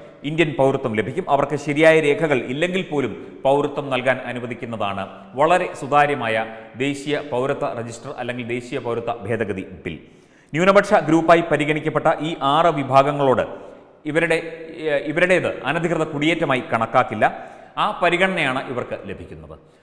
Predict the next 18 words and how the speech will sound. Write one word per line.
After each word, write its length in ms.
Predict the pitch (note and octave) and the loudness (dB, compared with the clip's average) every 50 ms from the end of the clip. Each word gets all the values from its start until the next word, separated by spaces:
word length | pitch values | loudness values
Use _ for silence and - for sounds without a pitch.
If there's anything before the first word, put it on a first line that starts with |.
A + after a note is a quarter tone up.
| _ - E3+ | _ -6 2
ഇത് 200 | F3+ A3 A#3+ G3+ | 6 6 6 6
നമ്മൾ 200 | F#3+ F3+ F#3 F3+ | 6 6 4 4
പരിശോധിക്കുമ്പോൾ 760 | - D#3+ D3 - - D#3 D3 D3 C#3 C#3 A#2+ G#2+ G2 D#2+ - - - - - - _ - | 6 4 2 2 0 -2 -4 -4 -4 -6 -8 -8 -8 -8 -10 -12 -18 -20 -20 -20 _ -6
മറ്റ് 380 | D3 E3+ F#3 - - B3+ A#3 G3 | 4 6 6 6 6 2 0 2
രാജ്യങ്ങളിൽ, 480 | D#3+ C3+ - C#3 C3 A#2 G#2+ F2 D2 - - - - - | 2 2 0 -2 -6 -6 -6 -8 -10 -14 -16 -20 -16 -12
അതായത് 380 | A2+ A#2 B2 C3+ C#3 D#3+ E3 - | -6 -4 -4 -2 -2 -4 -8 -8
ഈ 140 | C#3+ D3+ E3+ E3 | -8 -8 -2 0
പറഞ്ഞ 200 | F3 D3+ C#3+ D3 | 0 0 0 -2
മൂന്ന് 300 | C#3+ C3 A#2+ B2 B2+ B2 | -6 -8 -8 -8 -6 -4
രാജ്യങ്ങളിൽ 440 | G#2+ G2 F#2 G2 G#2+ G2 F#2+ E2+ D#2 C#2+ - - - - - _ _ _ _ _ - - | -4 -4 -4 -4 -8 -8 -8 -12 -12 -14 -18 -20 -20 -20 -20 _ _ _ _ _ -4 -2
അമുസ്ലിം 520 | E3 G3 A#3 A3+ A3+ G#3 F#3+ F3+ E3 C#3+ | -2 0 0 0 0 0 -2 -2 -2 0
പൗരന്മാർ 600 | - C#3 C#3 C#3+ C3+ C#3 C#3 B2+ A#2 A#2 A#2+ - | 2 2 4 4 2 -2 0 0 0 -2 -2 -8
നേരിടുന്ന 560 | A#2+ A2+ A#2 A#2+ C#3 D#3 D3 C3 A#2+ A2 G#2+ G2 G2+ G2 - - - A#2 | -8 -6 -4 -2 -2 -2 -2 -2 -4 -4 -4 -6 -6 -8 -12 -16 -10 -8
ആ 260 | C3+ D3+ B2 A2+ - A2 | -8 -8 -8 -8 -10 -6
ഭീകരമായ 680 | A#2+ C#3+ F3+ G#3+ G3+ G3 F3+ D3 C3+ A#2 G#2+ G#2+ G#2+ - | -4 -2 -2 2 4 4 4 4 2 0 -2 -2 -4 -4
അവസ്ഥ 440 | F#2+ F#2 G2+ A2+ C#3+ C#3 - - A#2 - - - | -4 -4 0 0 0 0 0 -6 -6 -6 -6 -12
നമുക്കൊന്ന് 360 | G2 G#2 G#2 - G#2 F#2+ F#2 | -12 -12 -12 -12 -12 -12 -12
പരിശോധിക്കേണ്ടതുണ്ട്, 880 | - - F#2 F#2 F#2 - A2+ F2+ F2 - F2 D#2 C#2+ - - - - - | -10 -10 -10 -10 -10 -12 -12 -14 -12 -14 -16 -16 -16 -18 -20 -20 -20 -20